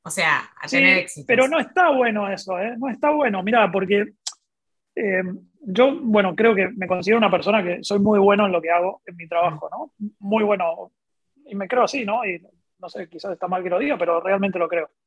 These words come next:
Speaker 1: No, me
Speaker 2: Eh,
Speaker 1: parece
Speaker 2: igual
Speaker 1: seguro.
Speaker 2: vos también lo creés, así que ya tenemos dos que estamos de acuerdo. Eh,
Speaker 1: ¿En que vos sos bueno? Sí, por supuesto.
Speaker 2: Bueno, ahí está. Entonces,
Speaker 1: Claro.
Speaker 2: eso también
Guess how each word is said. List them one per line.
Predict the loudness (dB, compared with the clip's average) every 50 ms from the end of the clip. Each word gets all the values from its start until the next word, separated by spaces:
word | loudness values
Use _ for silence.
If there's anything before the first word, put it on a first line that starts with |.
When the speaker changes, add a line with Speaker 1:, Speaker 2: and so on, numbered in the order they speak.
| _ _ _ _ _ _ _ _
Speaker 1:
No, | -10 -8
me | -6 -6
Speaker 2:
Eh, | -6
Speaker 1:
parece | -6 -4 0 2
Speaker 2:
igual | 4 4 4 4
Speaker 1:
seguro. | 0 -2 0
Speaker 2:
vos | 2 2 4
también | 4 2 2 4
lo | 2 4
creés, | 4 2 2 0 0
así | -2 -6 -4 -4
que | -4 -4
ya | 0 2 2 2 2 0 -4 -8
tenemos | -10 -10 -8 -8 -8 -10 -10 -12 _
dos | -2 0 0 0 -2
que | -4
estamos | -10 -8 -8 -6 -6 -6
de | -6
acuerdo. | -6 -8 -8 _ _ _ _ _ _ _ _ _ _ _ -2
Eh, | 2 4 6 6 6 6 6 6 6 4 2
Speaker 1:
¿En | -2 -2 0
que | 2 4
vos | 4 4 4
sos | 2 2 4
bueno? | 4 4 6 6 6 6 4 4 2
Sí, | 0 0 0 0
por | 0 0 -4
supuesto. | -4 -4 0 2 2 2 2 0 -6 -14 -14 -14 -14 -14 _ _ _ _ _ _ _ _ _ _ _ _ _
Speaker 2:
Bueno, | -2 0 0 0 0 -2 -6 -2
ahí | -2 0 -2
está. | -2 -4 -8 -10 -10 -12 _ -6
Entonces, | -4 -2 0 0 0 0 0 -2 -2
Speaker 1:
Claro. | -4 -6 -2 -2
Speaker 2:
eso | 0 0 2 2
también | 2 2 2 2 2 2 2 2 0 -2 -8 -8